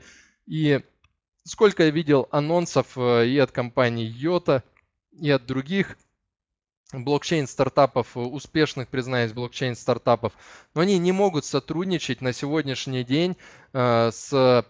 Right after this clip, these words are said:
автогигантами, Volkswagen и так далее, пот-, потому что, э, просто инфраструктуры для развития этого направления нет.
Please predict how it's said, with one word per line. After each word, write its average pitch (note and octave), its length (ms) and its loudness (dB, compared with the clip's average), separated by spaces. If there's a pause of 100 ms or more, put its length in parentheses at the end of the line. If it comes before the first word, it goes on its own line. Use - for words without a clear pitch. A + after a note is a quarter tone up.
автогигантами, C#3+ 1080 2
Volkswagen C3+ 640 0
и A2 40 -8
так B2 180 -6
далее, B2+ 220 4
пот-, - 180 -8
потому D#3 300 -4
что, C#3 240 2 (300)
э, A#2+ 280 0
просто F3 340 0 (100)
инфраструктуры E3+ 1000 -2
для C#3 200 2
развития D3+ 560 -2
этого D3 340 -2
направления C#3+ 680 0
нет. C#3 320 0